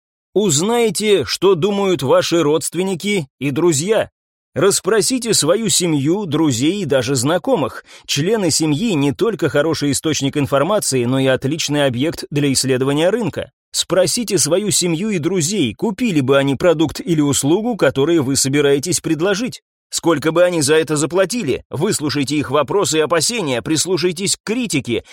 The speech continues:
Если вы не можете логично и правдоподобно ответить на их вопросы и опасения, возможно, с вашей идеей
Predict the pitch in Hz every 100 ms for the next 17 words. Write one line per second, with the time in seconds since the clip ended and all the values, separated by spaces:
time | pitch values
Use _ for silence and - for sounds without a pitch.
0 | - 139 226 165 185 202 190 190 196 151
1 | 147 165 160 180 139 156 143 156 143 147
2 | 160 180 135 143 139 180 139 - 151 165
3 | 170 127 139 135 165 143 131 120 135 -
4 | 247 156 113 - - 110 147 135 156 131
5 | 143 135 139 123 131 139 120 143 156 175